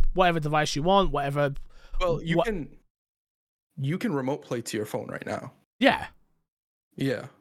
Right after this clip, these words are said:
Speaker 2: So I don't
Speaker 1: So why
Speaker 2: What do
Speaker 1: would
Speaker 2: you
Speaker 1: I
Speaker 2: mean by
Speaker 1: want
Speaker 2: that?
Speaker 1: this?
Speaker 2: For people who want it. <laughs> It's, it's literally for PlayStation fans. I don't think this is a case of where, like, they're trying to mass market it.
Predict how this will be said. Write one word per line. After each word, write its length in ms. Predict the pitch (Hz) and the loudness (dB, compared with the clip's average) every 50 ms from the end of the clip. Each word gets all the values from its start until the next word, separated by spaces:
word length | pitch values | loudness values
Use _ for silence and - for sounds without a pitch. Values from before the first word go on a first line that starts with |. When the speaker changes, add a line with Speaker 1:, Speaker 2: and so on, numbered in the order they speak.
| _ _ _ | _ _ _
Speaker 2:
So 180 | - - 139 120 | -8 -6 -4 -4
I 80 | 120 123 | -4 -4
don't 280 | 123 113 110 - - - - - _ _ _ _ _ - | -4 -6 -8 -10 -14 -18 -20 -20 _ _ _ _ _ -6
Speaker 1:
So 80 | 147 | -6
why 300 | 131 123 123 131 151 160 | -6 -4 -4 0 0 2
Speaker 2:
What 20 | 170 | 4
do 20 | |
Speaker 1:
would 60 | 170 | 4
Speaker 2:
you 60 | 170 | 4
Speaker 1:
I 20 | 170 | 4
Speaker 2:
mean 60 | 165 | 6
by 60 | 165 | 4
Speaker 1:
want 140 | 175 165 170 | 4 4 4
Speaker 2:
that? 120 | 190 180 - | 2 0 0
Speaker 1:
this? 280 | - - - - - - _ _ _ _ _ _ _ _ _ _ _ _ _ _ _ _ _ _ _ _ _ _ _ _ _ _ _ _ _ _ | -2 -8 -8 -10 -10 -12 _ _ _ _ _ _ _ _ _ _ _ _ _ _ _ _ _ _ _ _ _ _ _ _ _ _ _ _ _ _
Speaker 2:
For 160 | - - - | -12 -10 -10
people 260 | 117 - 135 123 120 113 | -8 -8 -8 -8 -8 -8
who 100 | 147 - | -8 -6
want 240 | 110 113 123 123 | -6 -4 -4 -6
it. 80 | 120 - - - - | -6 -8 -10 -10 -10
<laughs> 160 | - - - | -12 -8 -4
It's, 200 | - 208 208 - 285 | -4 -2 -2 -2 -2
it's 240 | 262 240 233 - - | -2 -2 -2 -2 -2
literally 220 | 220 226 247 247 | -2 0 -2 -2
for 100 | - 220 | -4 -6
PlayStation 300 | - - 185 175 - 170 | -6 -6 -6 -6 -6 -8
fans. 200 | - 139 123 120 - - - - - | -8 -8 -8 -8 -10 -16 -18 -10 -6
I 80 | - 143 | -4 -4
don't 120 | 190 208 | -4 -4
think 120 | 185 208 180 | -6 -6 -6
this 140 | 190 185 | -6 -6
is 40 | - | -6
a 80 | 170 151 | -6 -6
case 240 | 151 160 151 147 143 | -6 -6 -6 -6 -6
of 120 | 139 117 | -6 -4
where, 120 | 123 123 | -4 -2
like, 160 | 127 127 127 123 | -2 -2 -4 -4
they're 100 | 131 123 | -6 -6
trying 260 | - - 123 117 117 | -6 -8 -6 -6 -4
to 60 | 123 113 | -4 -4
mass 280 | 117 117 117 - - | -4 -6 -8 -8 -6
market 260 | - 117 117 - 117 95 | -8 -8 -6 -6 -8 -8
it. 160 | - - | -10 -10